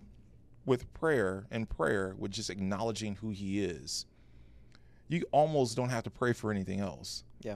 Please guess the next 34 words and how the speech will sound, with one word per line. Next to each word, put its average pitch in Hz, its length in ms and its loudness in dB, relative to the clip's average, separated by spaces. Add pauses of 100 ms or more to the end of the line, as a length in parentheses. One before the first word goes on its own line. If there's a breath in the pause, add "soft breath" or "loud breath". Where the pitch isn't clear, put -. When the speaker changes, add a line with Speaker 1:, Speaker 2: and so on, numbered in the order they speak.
(320)
Speaker 1:
But 117 120 0 (400)
I 110 80 -2
thank 110 240 0
God 104 320 6
that 98 140 2
he 107 260 0
is 95 320 2
a 87 120 0
God 92 360 2
who 101 200 -2
opens 117 340 2
the 104 100 -4
door 127 280 4
for 104 140 -6
me 101 160 -2
to 90 80 -4
come 127 500 -4
to 113 140 -6
his 101 260 -2
throne 98 480 -4
of 101 140 -10
grace 92 540 0 (220 soft breath)
with 110 220 2 (260)
all 135 220 10
of 107 80 0
my 95 160 0
burdens 85 560 -2
and 76 140 -6
concerns 87 600 -4
and 92 80 -2
everything 90 360 -4
that 87 140 -6
I - 40 -6
have. 82 320 -8